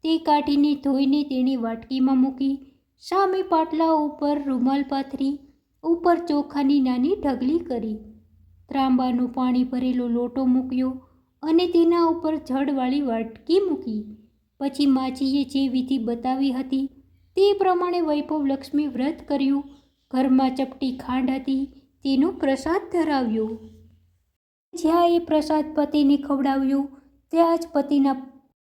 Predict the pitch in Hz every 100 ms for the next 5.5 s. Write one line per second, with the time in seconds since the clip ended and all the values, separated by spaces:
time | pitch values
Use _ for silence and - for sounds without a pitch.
0 | _ - 285 285 269 320 - - 277 330
1 | 359 285 240 226 226 - - - 320 330
2 | 311 311 311 311 294 277 285 285 285 285
3 | 262 269 254 247 262 - 302 285 247 277
4 | 277 294 285 285 294 - - _ _ _
5 | 285 285 269 269 277